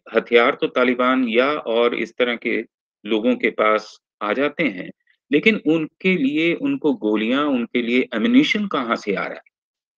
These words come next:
जिस तरह से आपने अपने कई मीडिया के ऊपर देखा होगा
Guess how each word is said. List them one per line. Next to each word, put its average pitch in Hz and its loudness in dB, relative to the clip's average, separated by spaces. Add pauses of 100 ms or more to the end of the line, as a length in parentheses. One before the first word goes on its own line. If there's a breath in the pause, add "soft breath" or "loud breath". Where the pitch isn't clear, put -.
(140)
जिस 151 4
तरह 131 6
से 127 2
आपने 120 4
अपने 113 -2
कई 120 0 (300)
मीडिया 107 2
के 117 0
ऊपर 107 -2
देखा - -2
होगा 104 2